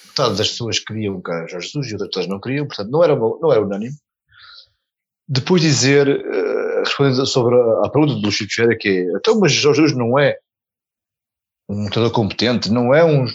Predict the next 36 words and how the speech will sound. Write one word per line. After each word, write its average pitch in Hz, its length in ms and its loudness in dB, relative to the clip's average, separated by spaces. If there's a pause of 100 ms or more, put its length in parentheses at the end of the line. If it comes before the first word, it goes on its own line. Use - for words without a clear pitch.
um 127 100 -6
treinador 131 420 0
que - 80 -12
depois 175 280 2
ainda 131 140 0
já 120 180 4
futebol, 98 480 0 (960)
não 143 240 2
é 185 60 6
o - 80 4
treinador 156 220 2
mais 160 140 2
titulado 147 340 0
da 131 60 2
história 127 240 0
do 110 60 -2
Benfica. 107 460 -8 (140)
E 113 120 -2
eu, 113 100 0 (220)
eu, 113 340 -2
a 107 40 -6
minha 104 120 -4
pergunta 120 260 -2
é: 85 180 -2 (640)
então, 156 200 2
mas 220 100 4
não 196 120 6
foi - 240 2
o - 20 4
Gil 156 160 4
Vieira 160 200 2
que 135 60 0
despediu, 143 680 2
despediu 139 340 0
Jorge 156 280 4
Jesus? 110 400 0